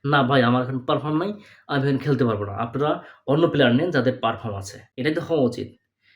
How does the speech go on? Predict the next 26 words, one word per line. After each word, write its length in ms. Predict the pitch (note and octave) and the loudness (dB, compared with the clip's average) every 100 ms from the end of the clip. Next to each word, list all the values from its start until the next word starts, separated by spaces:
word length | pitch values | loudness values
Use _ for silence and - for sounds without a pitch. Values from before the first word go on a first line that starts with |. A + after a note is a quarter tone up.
| - | -6
কিন্তু 180 | C#3 D#3+ | 0 2
এরা 120 | E3 | 4
নির্লজ্জ, 580 | C#3+ F#3 F#3 C#3+ - - G#2 A#2+ | 4 6 6 4 2 -12 -12 -8
এরা 120 | G#2+ | -6
নির্লজ্জ 540 | G#2+ B2 C3+ D3 D3 | -2 0 2 2 2
হয়েও 380 | C3+ B2+ E3 F3+ | 0 2 4 2
এরা 200 | F3+ B3 - _ _ - | 0 -2 -6 _ _ -10
খেলে। 400 | B2 F#2+ F#2+ - _ _ _ _ - | -8 -8 -10 -16 _ _ _ _ -4
তা 100 | B2 | -2
না 100 | C#3+ | 0
হলে 140 | D3+ | 0
বলতো, 280 | B2+ A#2 A2+ | 2 0 0
"ভাই 260 | A2+ G2 F#2+ - _ - | -2 -4 -8 -16 _ -14
আমাকে 420 | G#2+ G#2+ A2 - | -8 -6 -6 -6
বাদ 240 | A2+ A#2 B2+ | -6 -4 -4
দেন, 160 | F3+ - _ _ _ A2+ | -6 -8 _ _ _ -8
আমার 280 | A2+ A2 | -4 -4
এখন 420 | A2 G2 G#2+ G#2+ - | -4 -6 -6 -8 -6
পারফরম্যান্স 540 | A2+ G2+ B2 B2 - | -6 -2 -2 -2 -4
ভালো 240 | A#2 C3 D3+ | -2 0 2
যাচ্ছে 200 | D3+ E3 | 0 -6
না, 280 | G3+ A#3 _ _ - | -8 -10 _ _ -12
আমি 140 | A#2 | -8
এখন 160 | A2+ A2 | -8 -6
খেলবো 320 | A#2+ G#2 G2+ | -4 -4 -6
না।" 180 | G2 | -12